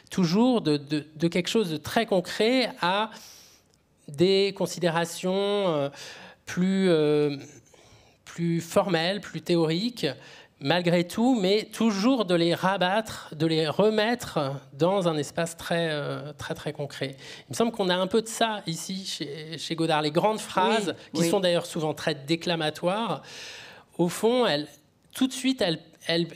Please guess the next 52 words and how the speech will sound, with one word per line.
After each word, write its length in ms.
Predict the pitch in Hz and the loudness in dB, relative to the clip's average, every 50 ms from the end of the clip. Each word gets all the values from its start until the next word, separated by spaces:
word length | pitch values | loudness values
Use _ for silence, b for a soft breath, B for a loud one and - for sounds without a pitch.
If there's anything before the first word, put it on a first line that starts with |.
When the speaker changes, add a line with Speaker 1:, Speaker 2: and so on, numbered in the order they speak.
| - | -2
Speaker 1:
elles 160 | 165 165 170 160 | -2 -2 -2 0
sont 160 | - 247 247 | 2 2 2
à 80 | 226 | 4
la 140 | 202 202 180 | 2 0 0
fois 220 | - - 202 196 196 | 0 0 0 0 0
ça 360 | - - 214 214 240 240 208 | 0 -2 -2 0 0 2 2
et 140 | 180 170 - | 0 0 0
elles 160 | 165 165 170 | 0 0 2
perdent 160 | - 196 185 | 0 0 0
tout 100 | 190 - | 0 -6
de 60 | 180 - | -8 -8
suite 200 | - 190 - - | -8 -10 -6 -6
leur 120 | 165 - | -6 -6
stature, 480 | - - 180 170 175 - - 220 226 202 | -4 -2 -2 -2 -2 -2 -2 0 2 2
elles 120 | 185 175 | 0 0
sont, 240 | - - 175 160 - B B B B B B B B B | -2 -2 -4 -4 -4 B B B B B B B B B
elles 140 | - 143 156 | -2 0 2
résonnent 380 | 160 190 190 175 190 196 190 | 2 2 2 2 2 2 2
avec 240 | 185 170 170 170 - | 4 2 2 4 2
autre 160 | 170 170 - | 2 2 2
chose, 340 | - - 196 196 208 214 196 | 0 2 4 4 4 4 4
elles 140 | 185 160 139 | 2 -2 -2
s'enchaînent 500 | - - 202 196 - - - 202 196 185 | 0 0 2 2 2 0 0 0 0 0
avec 220 | 165 160 160 160 | 0 0 -2 -2
autre 240 | 175 165 - - 170 | -4 -6 -6 -6 -8
chose. 520 | 165 - - 185 185 196 208 214 196 175 - B B B B B B B B | -6 -6 -6 -4 -4 -2 -4 -4 -4 -8 -10 B B B B B B B B
Voilà, 160 | 165 160 156 151 | -2 0 0 -2
ce, 140 | - 180 | -2 -6
cette 280 | 175 - - 226 214 220 | -6 -2 0 -2 0 0
question 300 | - 196 208 - 220 208 | -2 -4 -2 0 -2 0
de 80 | 180 175 | 2 2
l'enchaînement. 720 | 185 190 185 - 196 185 180 180 180 180 190 202 208 208 - - 170 160 143 127 - - | 2 2 2 0 -2 0 0 0 0 0 -2 -2 -4 -6 -8 -8 -8 -8 -8 -10 -10 -8
Speaker 2:
Je, 140 | 170 185 196 - - - _ - | -6 -6 -6 -8 -10 -16 _ -8
moi, 120 | - 208 - | -6 -6 -4
quand 120 | - 214 208 | -4 -4 -4
je, 180 | 185 196 190 - - | -4 -4 -4 -4 -4
je 140 | 175 - 202 | -4 -4 -4
les 100 | 196 190 | -4 -2
re-, 160 | 196 190 151 - | -4 -4 -4 -2
euh, 300 | 165 175 175 170 170 - - - - - - - _ _ _ _ _ - | 0 0 0 0 -2 -2 -6 -8 -12 -18 -18 -20 _ _ _ _ _ -4
là, 60 | 170 | -4
ça 140 | 175 190 175 | -4 -4 -4
fait 80 | 175 | -6
trois 200 | 170 - - 208 | -6 -4 -4 -6
fois 200 | 202 - 240 226 | -4 -2 -4 -4
que 80 | 208 180 | -4 -6
je 80 | 196 | -6
le 100 | 190 185 | -6 -6
vois 380 | 180 170 165 180 190 233 254 - B B B B B B B B B _ _ _ _ _ - - | -6 -4 -2 -2 -2 -2 -4 -6 B B B B B B B B B _ _ _ _ _ -4 -2
en 120 | 147 160 | 0 2
une 100 | 165 156 | 2 2
semaine, 460 | 160 - 170 143 156 160 196 233 247 | 0 0 0 0 2 2 0 0 -2